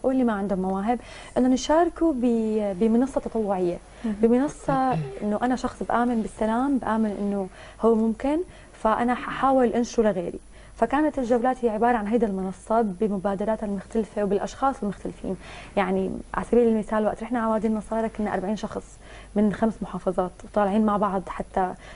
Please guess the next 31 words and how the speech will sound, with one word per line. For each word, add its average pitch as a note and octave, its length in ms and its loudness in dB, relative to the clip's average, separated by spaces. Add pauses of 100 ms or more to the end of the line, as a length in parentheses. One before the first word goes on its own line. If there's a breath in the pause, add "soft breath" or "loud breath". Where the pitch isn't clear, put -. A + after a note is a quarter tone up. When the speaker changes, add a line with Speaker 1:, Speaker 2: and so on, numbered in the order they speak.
Speaker 1:
نشتغل A#3 260 2
فعالية G#3 460 0
واحدة، F#3 320 -2
فهذا F#3+ 760 -4
الشيء C4+ 180 0
كتير C4+ 280 0
بيعني G#3+ 440 0
لإلنا B3+ 340 4
وبيعني A#3+ 360 2
كان G3 260 -4
لمجتمع F#3 420 -4
وادي F#3+ 200 0
النصارى F#3 440 -4
إنه، F3+ 360 -4 (500 loud breath)
آه، F#3 280 2
بالنهاية A3 420 4
ما A#3+ 60 6
Speaker 2:
جايين A#3+ 160 2
Speaker 1:
كتير G3 240 2
Speaker 2:
من G3+ 80 -4
مختلف G3 340 -6
المحافظات G3+ 840 -2
ل-، G3+ 400 -2
لهالمنطقة G#3 220 0
Speaker 1:
تماماً، G#3 300 4
Speaker 2:
يعني F#3+ 160 -6 (100)
Speaker 1:
لهي G#3 80 4
المنطقة G3 200 0
Speaker 2:
لتقدموا F#3+ 240 0
Speaker 1:
الواحدة. F3+ 280 -4
Speaker 2:
هالشيء. - 180 -14